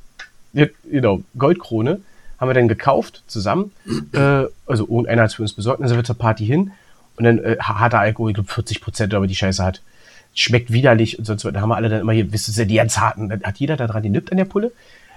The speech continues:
So, und dann war ich immer so intelligent und deswegen wussten's auch meine Eltern,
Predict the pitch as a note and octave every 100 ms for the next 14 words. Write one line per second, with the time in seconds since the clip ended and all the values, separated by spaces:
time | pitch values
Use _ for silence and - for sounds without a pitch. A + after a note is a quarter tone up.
0 | - - E3+ G#2+ - B2 F#3 G#3 F3 C#4
1 | - _ - - G3 F3 C#3 A#2+ A#2 A2+
2 | A2 D3 B2 A#2+ B2+ C3 - - B2 A2+
3 | G#2+ C#3 D#3+ B2+